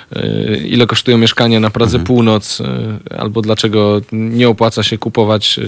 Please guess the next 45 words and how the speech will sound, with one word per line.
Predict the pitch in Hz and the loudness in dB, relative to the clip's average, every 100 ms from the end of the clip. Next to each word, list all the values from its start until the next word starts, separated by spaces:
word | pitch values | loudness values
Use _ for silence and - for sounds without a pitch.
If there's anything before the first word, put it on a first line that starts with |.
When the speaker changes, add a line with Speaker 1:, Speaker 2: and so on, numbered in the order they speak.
| 113 107 | -6 -6
Speaker 1:
e, | |
gdzieś | 107 117 131 | -2 2 2
tam. | - 110 117 - | 2 0 0 0
Speaker 2:
A | 104 | 0
dlaczego | 98 - 92 85 | 2 0 0 -2
by | 87 | 0
nie | 87 | 0
opłaca | 85 90 85 | 0 -2 -6
się | 82 | -10
kupować | 87 87 85 85 | -8 -6 -4 -4
gdzieś | 87 - | -6 -6
tam? | 92 90 | -4 -4
To | - | -4
znaczy, | 87 92 90 | -4 -2 0
bardziej | 113 117 107 | 0 0 2
mnie | 101 | 2
interesuje | 95 92 - 104 | 2 -2 0 0
Praga | 98 95 | 2 0
Północ, | 87 76 76 73 | 0 -2 -2 -2
bo, | 87 87 - - - | -2 -2 -6 -16 -6
e, | 85 | -4
kiedyś | - 107 107 | 0 0 2
to | 101 | 0
był | 95 | -2
trójkąt | 90 120 113 92 | 2 2 2 0
bermudzki | 90 92 92 - - 110 | 2 2 0 -4 -4 -4
i | 101 | -2
tam, | 101 98 98 | 0 2 0
e, | 95 | -2
trudno | 87 104 95 | -2 0 0
było | 90 92 87 | 2 2 2
wyjść | 90 85 - | 0 -2 -4
żywym, | 95 82 92 82 82 | -2 0 0 2 0
jak | 78 | 0
się | - 80 | -4 -6
trafiło | 82 - 85 80 | -6 -4 -4 -6
w, | - - | -8 -6
e, | 80 78 78 76 - - 80 80 85 | -4 -2 -2 -2 -4 -4 -2 0 0
w | 82 | -2
złą | 87 98 90 | 2 4 4
godzinę, | 87 80 82 80 | 2 2 0 0
w | 78 | 0
złym | 85 80 | 0 2
Speaker 1:
<laughs> | 80 | 2
Speaker 2:
momencie, | 78 76 - 92 | 0 -2 -2 -4